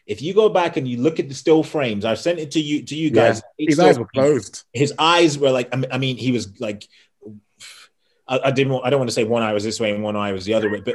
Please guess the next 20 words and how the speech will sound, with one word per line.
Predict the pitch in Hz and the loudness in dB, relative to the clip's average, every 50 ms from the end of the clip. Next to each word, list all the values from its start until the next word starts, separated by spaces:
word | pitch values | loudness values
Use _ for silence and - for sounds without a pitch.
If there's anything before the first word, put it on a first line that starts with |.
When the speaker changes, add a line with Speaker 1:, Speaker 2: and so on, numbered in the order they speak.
| - - | -4 -4
Speaker 1:
his, | 127 117 117 - | -4 -4 -4 -6
he | - 131 143 | -2 0 2
had | 143 147 139 117 | 2 2 2 2
the, | 127 139 139 | 2 2 2
he | 135 139 | 4 2
had | 151 - 123 | 0 2 0
the | 127 | -2
glazed | 110 101 135 151 170 180 175 156 135 | -2 0 2 4 6 6 6 4 4
look | 135 143 139 139 | 4 2 2 2
of | 127 113 | -2 -6
somebody | - 147 131 127 123 123 120 | -4 -4 -2 -2 -2 -2 -2
that's | 113 117 113 | -2 -4 -6
been | - - 117 117 | -4 -6 -4 -2
knocked | 117 123 127 127 - 131 | -2 -4 -4 -4 -4 -4
out | 120 113 104 | -2 -2 -2
with | 110 113 110 | -2 -2 -2
their | 117 110 107 - | 0 -2 -2 -2
eyes | 113 110 107 101 92 | -2 -4 -4 -2 -2
open. | 101 101 92 - 92 87 - - _ _ _ _ _ _ _ | -2 -4 -4 -4 -8 -14 -14 -18 _ _ _ _ _ _ _
That's, | - 123 127 120 - | -2 -2 -2 -2 -4